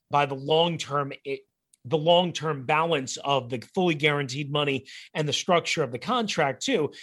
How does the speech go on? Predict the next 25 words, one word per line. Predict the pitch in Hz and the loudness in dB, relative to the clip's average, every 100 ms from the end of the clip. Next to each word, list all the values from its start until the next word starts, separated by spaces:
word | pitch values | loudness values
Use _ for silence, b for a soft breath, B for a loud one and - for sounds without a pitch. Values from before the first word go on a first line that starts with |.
| B | B
So, | - 185 | -2 2
like, | 170 165 165 | 4 4 4
you | 170 | -2
can't | - 233 226 | 2 0 0
be | 180 | -2
short-sighted | - - 254 240 - 175 165 | -4 4 4 4 2 2 2
and | 151 | -2
just | 147 151 - | -4 -2 2
say, | 156 - | 2 4
"Oh, | 233 196 196 | 2 4 2
okay, | 185 170 | 2 2
we | 156 160 | 2 0
want | 160 170 165 B B - | 2 2 0 B B -14
a | |
cap | 127 - 185 190 | -4 4 4 4
number | 180 160 | 0 2
of | 143 | 0
nine | 143 156 196 196 | 2 4 4 2
million | 170 151 139 135 | 2 2 0 0
this | 170 175 160 | 0 0 -4
year, | 135 | -6
ten | - 202 220 | 0 0 2
million | 180 151 143 | 2 2 2
this | 170 220 - | 2 2 0
year," | 156 143 | -2 -2